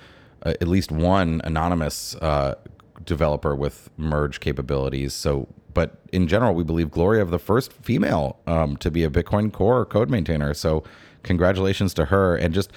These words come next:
Peter Willa, um, just people should know, um, he wrote bip thirty-two, which is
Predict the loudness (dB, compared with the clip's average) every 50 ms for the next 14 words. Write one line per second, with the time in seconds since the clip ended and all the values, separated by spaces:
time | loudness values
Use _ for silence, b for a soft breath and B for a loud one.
0 | B B B B B 2 2 4 4 4 4 4 4 4 4 4 4 4 4 2
1 | 0 0 2 4 4 4 2 2 0 -2 -4 -6 _ _ -14 -8 -4 -4 -4 -4
2 | -6 -12 _ -8 -6 -4 -2 -2 -2 -2 -2 0 0 2 2 4 4 4 4 4
3 | 2 2 0 0 0 0 2 2 0 -2 -2 -2 -2 0 4 4 4 4 2 0
4 | -2 -2 0 0 0 0 2 0 -2 -4 -2 0 0 2 2 2 0 0 -2 -2
5 | -2 -2 -2 -2 -4